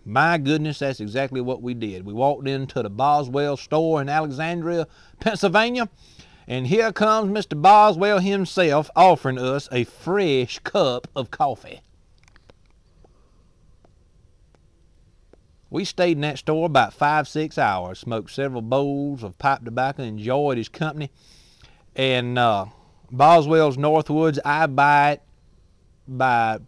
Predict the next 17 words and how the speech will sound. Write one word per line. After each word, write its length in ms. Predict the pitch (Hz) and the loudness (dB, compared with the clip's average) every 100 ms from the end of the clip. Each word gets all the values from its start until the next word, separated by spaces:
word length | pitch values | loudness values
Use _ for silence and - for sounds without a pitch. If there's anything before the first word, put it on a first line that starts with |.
| - | -2
probably 460 | 139 131 113 107 - _ _ - | 0 0 -4 -6 -14 _ _ -12
six 320 | - 160 - | -4 -4 -4
ounces, 400 | 143 143 - 135 | -6 -6 -8 -6
twelve 300 | 151 143 127 | -2 -2 -2
ounces 400 | 135 131 127 117 | -6 -6 -8 -4
at 100 | 127 | -4
a 60 | |
time, 560 | 120 139 127 107 90 - _ _ _ - - _ | -2 -4 -4 -8 -14 -20 _ _ _ -20 -20 _
'cause 180 | - 202 | -2 0
it's 160 | 175 143 | 0 -2
so 240 | 226 247 | -2 -2
cheap. 420 | 180 - 269 120 | -2 -4 -4 -4
I 60 | 135 | -4
mean, 180 | 143 143 | -2 -2
I've 220 | 175 220 | -4 -2
told 320 | - 170 143 | -2 -2 -2
people 340 | 160 156 139 | -2 -2 -4